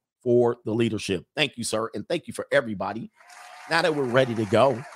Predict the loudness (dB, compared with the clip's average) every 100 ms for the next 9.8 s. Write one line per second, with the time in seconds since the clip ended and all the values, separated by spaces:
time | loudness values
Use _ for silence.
0 | -20 -6 -2 2 2 0 -2 -4 -4 2
1 | 2 4 4 2 0 0 0 0 0 0
2 | 0 0 -2 0 2 2 2 4 4 2
3 | -2 -12 _ _ _ 0 2 2 -2 -4
4 | -2 -2 -6 -6 -6 -6 -8 -6 -4 0
5 | 2 2 0 2 0 0 -2 -2 -4 -4
6 | -4 -4 -6 -6 -6 -4 -2 -2 -2 -4
7 | -2 -6 -6 -10 -16 _ _ _ _ -2
8 | 0 0 -2 -2 0 0 0 -4 -4 -4
9 | -4 -4 -6 -6 -4 -6 -10